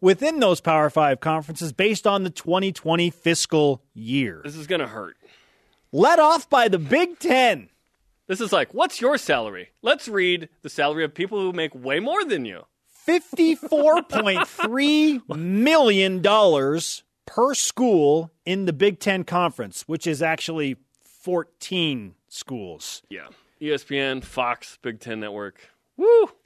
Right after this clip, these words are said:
Speaker 1: Fifty-four point three. They are the leaders in the clubhouse of the big money game.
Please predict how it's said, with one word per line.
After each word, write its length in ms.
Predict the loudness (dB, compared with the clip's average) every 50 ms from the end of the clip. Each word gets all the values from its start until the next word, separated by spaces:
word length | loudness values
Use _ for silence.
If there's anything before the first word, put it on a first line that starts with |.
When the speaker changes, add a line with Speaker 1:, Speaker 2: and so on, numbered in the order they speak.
| _ _
Speaker 1:
Fifty-four 880 | _ 0 2 2 2 0 -4 -2 2 4 4 4 4 4 4 4 4
point 340 | 4 2 0 0 0 0 -2
three. 240 | 0 2 2 2 2
They 160 | 2 2 2
are 120 | 2 2
the 100 | 2 2
leaders 640 | 0 0 -2 -2 -2 -2 0 0 0 0 0 0 0 0
in 120 | 0 0
the 80 | 0 -2
clubhouse 760 | 0 2 2 2 4 4 4 2 4 4 2 0 -2 -4 -6
of 360 | -2 0 2 2 2 0 0
the 80 | -2 -2
big 220 | 0 0 0 0
money 260 | 0 -2 0 0 -2 -2
game. 400 | -2 -2 -2 -2 -6 -8 -12